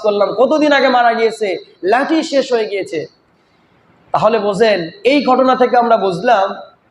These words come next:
যে সুলাইমান আলাইহিস সালাম জিন জাতিদেরকে চড়াইছে, তার মানে সমাজে জিন ছিল কি ছিল না? ছিল, এখনো আছে, কিয়ামতের আগ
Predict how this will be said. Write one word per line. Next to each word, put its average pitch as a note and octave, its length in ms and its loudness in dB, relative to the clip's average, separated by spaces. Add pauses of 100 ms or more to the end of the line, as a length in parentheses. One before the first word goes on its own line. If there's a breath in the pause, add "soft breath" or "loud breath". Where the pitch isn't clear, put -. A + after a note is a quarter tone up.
(680)
যে F#3 80 2
সুলাইমান B3 480 2
আলাইহিস A#3 420 0
সালাম G#3 320 -2
জিন A#3 220 -2
জাতিদেরকে G#3+ 520 0
চড়াইছে, E3+ 680 -2 (120)
তার F#3+ 180 2
মানে G3+ 480 -2 (220)
সমাজে G#3+ 500 0
জিন G3+ 320 -8
ছিল G#3+ 360 0
কি A3+ 160 -4
ছিল G#3+ 260 2
না? E3+ 280 0 (720)
ছিল, A#3+ 520 2
এখনো A#3+ 400 0
আছে, G#3+ 340 0
কিয়ামতের A#3+ 540 0
আগ A3+ 100 2